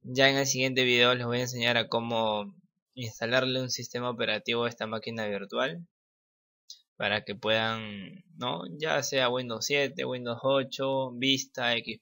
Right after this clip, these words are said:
P, cualquier tipo de sistema operativo. No, no tiene restricciones. A comparación del VirtualBox, este es mucho mejor, te permite instalar más sistemas operativos, varios sistemas a la vez.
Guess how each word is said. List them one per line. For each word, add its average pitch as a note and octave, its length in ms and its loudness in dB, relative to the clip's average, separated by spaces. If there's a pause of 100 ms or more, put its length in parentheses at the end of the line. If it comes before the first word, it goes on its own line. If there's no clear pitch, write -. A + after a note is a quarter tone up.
P, C3 540 2 (1400)
cualquier F3 420 4
tipo D#3+ 220 0
de D3 140 6
sistema B2+ 360 -2
operativo. G#2+ 580 -2 (260)
No, C3 500 -2 (360)
no C3 140 -4
tiene C3 280 -2
restricciones. - 1000 -8 (160)
A B2 100 -6
comparación A#2+ 520 0
del C3 180 2
VirtualBox, C3 760 2
este A#2 340 -4
es - 340 -4
mucho A#2+ 360 -8
mejor, A#2 480 2
te A2+ 100 -4
permite G#2+ 420 -12
instalar G#2+ 320 -8
más G#2+ 160 -12
sistemas A2 400 -10
operativos, A#2 880 -2 (180)
varios A#2 480 2
sistemas A#2 540 -4
a G#2+ 60 -8
la G#2 140 -6
vez. A#2+ 420 -4